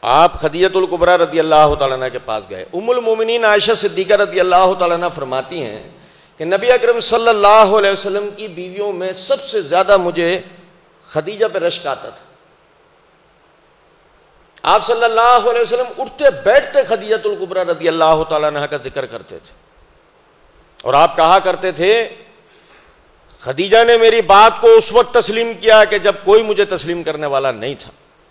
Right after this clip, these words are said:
वो मुझ पर जब ईमान लेकर आई कि जब मुझ पर ईमान लाने वाला कोई नहीं था।"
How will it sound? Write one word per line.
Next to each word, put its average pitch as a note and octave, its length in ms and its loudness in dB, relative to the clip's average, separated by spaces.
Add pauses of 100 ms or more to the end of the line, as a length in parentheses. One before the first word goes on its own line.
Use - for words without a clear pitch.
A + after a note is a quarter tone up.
(600)
वो D3+ 100 4
मुझ E3+ 160 0
पर E3+ 160 2
जब E3+ 240 4
ईमान F#3 300 4
लेकर F3+ 340 0
आई F#3 280 4 (640)
कि C3+ 80 -8
जब E3+ 140 -2
मुझ E3 180 -8
पर F#3+ 180 -2
ईमान E3 280 -2
लाने D#3+ 260 -4
वाला D3+ 220 -2
कोई E3+ 340 -8
नहीं D#3 180 -10
था।" - 220 -20